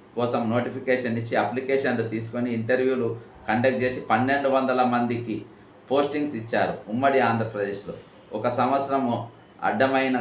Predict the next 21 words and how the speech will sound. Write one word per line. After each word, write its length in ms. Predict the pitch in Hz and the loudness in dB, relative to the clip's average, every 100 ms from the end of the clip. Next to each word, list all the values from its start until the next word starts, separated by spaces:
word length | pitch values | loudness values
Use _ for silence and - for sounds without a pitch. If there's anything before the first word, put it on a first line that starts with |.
| 107 | 0
గా-, 640 | 107 107 95 87 85 - - - - 90 | 2 4 4 0 -4 -8 -14 -20 -20 -10
మాతో 300 | 101 117 117 | 0 0 2
గాడిద 580 | 123 107 107 120 131 131 | 0 2 4 4 4 4
చాకిరి 300 | 123 120 117 | 4 2 0
చేయించుకొని 720 | 110 110 113 110 - 120 - - | -4 -2 -2 -4 -4 -4 -4 -4
అప్పుడు 300 | 117 110 104 | -4 -2 -2
శైలజనాథ్ 600 | 110 107 113 110 107 95 | 2 2 2 0 -2 -4
ఉండేనంట. 360 | 90 85 78 - - - - - - | -6 -8 -8 -12 -20 -20 -20 -20 -6
ఆ, 280 | 104 127 147 - - 95 | -2 0 -2 -6 -12 -8
ఉషారాణి 500 | 104 123 123 120 113 | 0 2 4 2 2
గారు 220 | 113 120 | 2 4
ఎస్పీడీగా 640 | 110 104 - 113 107 104 | 2 -2 -2 -2 -2 -2
ఉన్నప్పుడు, 640 | 98 95 92 87 104 127 - - - - | -4 -4 -6 -6 -6 -6 -8 -18 -20 -4
ఆ, 260 | 104 107 107 | 2 4 4
వెళ్లకుండా 500 | 110 123 123 120 113 | 2 0 0 0 0
ఉద్యోగము 840 | 104 101 120 117 113 120 127 110 - | 0 0 0 0 0 -2 -4 -4 -2
పన్నెండేళ్ల 540 | 110 117 113 113 120 | 0 0 0 0 0
నుండి 240 | 117 117 123 | 0 -2 -4
పోరాటం 460 | - 110 110 107 | -2 0 0 0
చేస్తున్నట్ట 580 | 104 101 - 98 87 85 | -2 -2 -4 -8 -8 -8
వీళ్ళు 300 | 82 82 | -8 -10